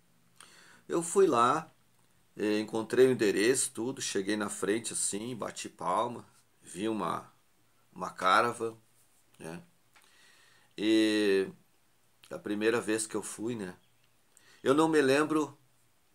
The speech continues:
certo de qual a revelação. Não, a primeira revelação foi assim, ó. Agora que eu tô me lembrando. A primeira revelação que ele me entregou, que esse profeta me entregou,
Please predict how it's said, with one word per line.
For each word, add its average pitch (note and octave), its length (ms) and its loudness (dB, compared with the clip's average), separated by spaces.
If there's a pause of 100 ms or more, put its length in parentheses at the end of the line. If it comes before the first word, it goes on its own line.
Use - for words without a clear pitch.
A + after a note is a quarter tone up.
(360)
certo A#2 640 2 (680)
de A2 200 -4
qual C#3+ 420 4
a B2 140 2
revelação. A2+ 1500 -2 (920)
Não, G#2 100 0
a G2 100 4
primeira B2 380 4
revelação A#2+ 600 2
foi B2+ 200 0
assim, G2 340 -2
ó. B1+ 80 -18 (380)
Agora D#2+ 180 -10
que F2 80 -16
eu F2+ 40 -14
tô G2 120 -8
me G2+ 80 -6
lembrando. F#2 380 -10 (1200)
A - 140 -2
primeira B2+ 400 4
revelação B2 920 2 (680)
que - 80 -10
ele F2 160 -4
me F#2 100 -8
entregou, F2 640 -6 (100)
que - 80 -20
esse - 180 -8
profeta F2+ 520 -4
me F2 120 -14
entregou, F2 560 -8